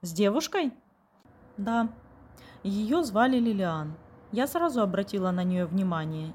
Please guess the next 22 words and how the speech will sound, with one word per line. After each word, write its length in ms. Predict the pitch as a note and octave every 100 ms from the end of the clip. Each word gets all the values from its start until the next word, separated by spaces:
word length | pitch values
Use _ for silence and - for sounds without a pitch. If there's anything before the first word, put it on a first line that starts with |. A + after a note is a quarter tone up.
| -
и 80 |
не 120 | G#3 A3
могла 300 | G3+ A3 C#4
отвести 420 | C#4 G#3+ - A#3+
глаз. 460 | A3 E3+ C#3+ - - -
Она 540 | F#3 A3 C4 C4 A#3+ - - - - - -
притягивала 640 | A3 G#3+ C#4 A3+ G#3+ G#3+
взгляд. 440 | A3 G#3+ G#3 E3+ D3 -
Знаешь, 460 | F#3 F3 C#4 E4+ -
ведь 300 | F3+ D#3 - -
случается 640 | - G#3 G#3 C#4 D4 C4+
заглядеться 680 | G#3 G3 F#3 G3 C4+ E4 C4
на 120 | B3
какую-нибудь 680 | A#3+ G#3+ A3 G#3+ G3+ G3 F#3+
девушку. 600 | F#3+ F#3 F3 - - E3+ - - - - - -
Нет, 220 | G#3 G3 - -
с 100 | -
тобой, 280 | G#3+ G#3 A#3+
наверное, 480 | A#3 G3+ G3+ G3+
так 180 | G3+ G3
не 120 | G3
бывало. 500 | F#3 F#3+ E3+ D#3 D#3